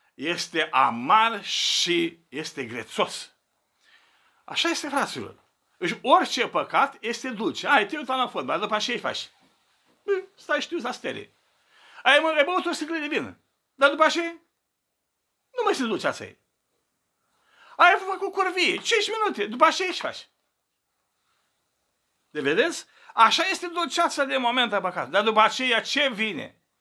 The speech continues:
Vine amărăciunea și mustarea conștiinței,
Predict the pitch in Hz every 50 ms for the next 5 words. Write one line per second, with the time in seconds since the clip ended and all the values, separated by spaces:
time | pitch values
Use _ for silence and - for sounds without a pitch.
0 | _ _ _ _ _ _ _ _ _ _ _ _ _ _ _ - 117 170 254 277
1 | 277 269 247 247 240 254 262 254 233 240 226 220 202 208 - - - - 285 311
2 | 277 233 214 185 - 202 190 180 170 - - - 262 233 208 180 - - 185 175
3 | - - - 190 202 220 214 196 - - 190 180 170 170 -